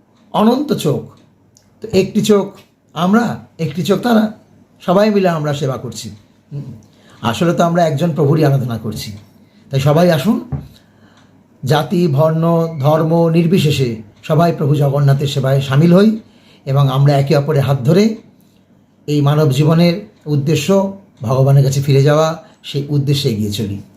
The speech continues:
ধন্যবাদ। নিবেদনে ইসকন দুর্গাপুর, আপনাদের বিনীত সেবক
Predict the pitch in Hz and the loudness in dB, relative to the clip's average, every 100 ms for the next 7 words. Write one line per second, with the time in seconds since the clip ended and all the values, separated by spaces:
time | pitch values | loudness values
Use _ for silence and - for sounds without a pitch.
0 | _ 123 143 151 170 180 - _ 143 135 | _ 2 4 4 2 -2 -12 _ -4 0
1 | 151 147 143 - 143 143 170 202 196 196 | 2 0 0 0 2 4 2 2 0 0
2 | - - - 123 135 135 123 143 160 156 | -6 -20 -16 -6 -4 -2 0 0 0 0
3 | 170 170 175 - | 0 2 0 -4